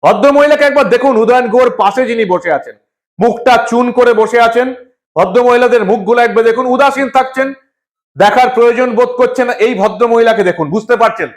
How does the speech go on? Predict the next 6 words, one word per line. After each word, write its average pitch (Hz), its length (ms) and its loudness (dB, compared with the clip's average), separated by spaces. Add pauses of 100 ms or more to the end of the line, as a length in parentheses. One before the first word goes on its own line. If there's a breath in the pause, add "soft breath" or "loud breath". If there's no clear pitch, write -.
(260)
যে 240 180 0
আমাদের 196 420 2
মন্ত্রী 202 360 -2
নোংরা 196 500 0
কথা 151 220 0
বলছে। 131 300 -8